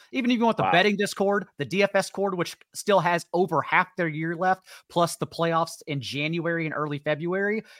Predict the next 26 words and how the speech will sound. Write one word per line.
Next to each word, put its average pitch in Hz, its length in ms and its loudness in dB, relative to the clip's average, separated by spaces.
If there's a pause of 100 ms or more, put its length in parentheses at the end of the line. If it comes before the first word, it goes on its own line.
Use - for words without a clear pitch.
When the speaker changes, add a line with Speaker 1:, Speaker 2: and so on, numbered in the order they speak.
Speaker 1:
we 165 80 2
will 185 120 4
help 214 280 4
you 175 100 4
make 151 240 2
up 139 240 0 (280)
those 147 200 2
lost 139 360 4
league 135 200 -6
dues 120 480 -6
and 127 120 -6
get 151 200 -2
you 160 100 0
into 147 320 -2
next 135 320 -4
year. 92 240 -10
So 131 360 -4 (220)
four 196 160 2
four 190 240 2
dot 165 180 4
com, 156 360 0 (220)
big 170 180 0
Halloween 147 400 2
sale 135 240 -4
through 120 160 -8
Tuesday. 98 400 -14